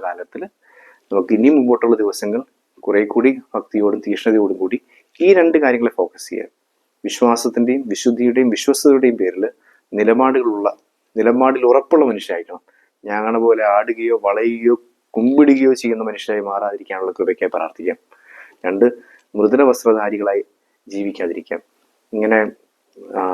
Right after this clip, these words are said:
സുഖലോലുപതയുടെയും ആഡംബരങ്ങളുടെയും പിന്നാലെ പരക്കം പായുന്ന മനുഷ്യരായത്, മനുഷ്യരായവർക്ക് അതേ കാണാൻ പറ്റത്തുള്ളൂ, ഉണ്ണീശനെ കാണാൻ പറ്റത്തില്ല. അതുകൊണ്ട് ക്രിസ്മസിൻ്റെ ആഘോഷവുമായിട്ട് ബന്ധപ്പെട്ട് പോലും ഈ ഒരു കാര്യത്തെ നമുക്ക് ചിന്തിക്കാവുന്നൊരു കാര്യമാണ്.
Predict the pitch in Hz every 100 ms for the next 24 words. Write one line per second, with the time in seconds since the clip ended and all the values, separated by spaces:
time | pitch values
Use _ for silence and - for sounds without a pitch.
0 | 92 - 98 117 117 113 110 107 104 107
1 | 101 107 123 139 139 127 127 120 107 110
2 | 107 107 98 - 104 104 98 92 - 98
3 | 95 92 - _ _ - _ 107 92 95
4 | 98 95 98 - 117 - _ - 131 175
5 | 135 95 85 - - 92 - _ _ 113
6 | 123 131 139 98 87 85 - 95 - -
7 | _ _ _ - - _ 117 110 107 -
8 | 139 143 - - 147 151 127 127 147 156
9 | - 165 160 156 139 147 147 156 147 160
10 | 175 - _ _ 156 143 139 135 120 -
11 | 120 - 123 117 110 98 101 95 90 82
12 | 98 -